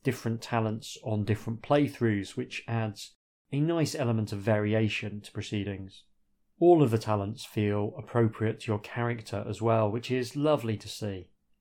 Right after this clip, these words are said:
The focus on talents makes this a generally lower combat book than many in the series, and that too is nice. You'll get into fights at various points, no doubt,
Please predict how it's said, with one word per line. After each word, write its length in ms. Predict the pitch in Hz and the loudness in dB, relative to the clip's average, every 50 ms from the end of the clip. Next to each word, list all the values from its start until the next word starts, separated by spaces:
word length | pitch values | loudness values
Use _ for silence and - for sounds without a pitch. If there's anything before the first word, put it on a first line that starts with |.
| _ _ _ _ _ _ _ _ _ _ _ _ _ _ _ | _ _ _ _ _ _ _ _ _ _ _ _ _ _ _
The 80 | 139 | -2
focus 480 | - 151 151 147 143 147 135 113 - - | 4 6 6 8 8 6 4 4 0 -2
on 220 | - 139 120 117 | -2 0 2 2
talents 580 | 113 - - 123 117 113 113 117 123 - - - | 0 0 2 2 4 4 4 2 -2 -4 -6 -2
makes 460 | 120 113 113 113 113 - - - - | 0 2 2 0 -2 -6 -12 -16 -2
this 400 | - 117 110 110 - - - - - | 0 2 2 2 0 -6 -10 -10 -6
a 180 | 127 117 117 110 | -2 -2 -2 -2
generally 580 | 104 - 120 110 110 107 107 104 104 104 107 | 0 0 0 0 0 0 -2 -2 -2 -2 -2
lower 380 | - 117 110 113 110 104 104 101 | 0 2 2 4 4 2 2 0
combat 560 | 101 - - 147 151 156 143 135 127 117 113 | -2 -4 -2 -2 -2 2 2 0 0 0 -4
book 240 | - 110 113 110 - | -6 -6 -6 -6 -8
than 120 | - 104 | -8 -4
many 240 | 104 104 101 101 98 | -4 -2 -2 -2 -4
in 100 | 98 95 | -6 -6
the 60 | 95 | -8
series, 640 | 92 - - 107 101 98 95 98 95 95 92 - - _ _ _ _ _ _ | -10 -8 -6 -6 -4 -4 -6 -6 -8 -8 -10 -12 -16 _ _ _ _ _ _
and 120 | - 170 165 | -4 -4 -2
that 200 | 165 165 - - | -2 -4 -6 -4
too 240 | - 147 139 127 | 2 4 6 6
is 120 | 117 104 92 | 6 4 4
nice. 480 | 113 110 107 98 92 - - - - - _ _ _ _ - - - _ _ | 2 2 2 0 -2 -6 -12 -16 -18 -20 _ _ _ _ -20 -20 -20 _ _
You'll 140 | 156 156 | 0 4
get 220 | 147 175 151 151 - | 6 4 4 6 4
into 220 | 151 147 - - | 4 4 4 0
fights 540 | 113 - - 107 98 101 - - - - - | -4 -2 -2 -2 -2 -2 -6 -12 -12 -10 -8
at 60 | 127 | -8
various 460 | 113 98 113 110 107 101 98 92 - | 0 2 2 4 4 2 -2 -4 -8
points, 460 | - - - 139 131 117 - - - - | -10 -4 -4 -2 -2 -2 -4 -6 -2 0
no 140 | 113 107 | 0 2
doubt, 360 | 104 131 139 139 131 131 139 | 4 4 4 4 2 0 -2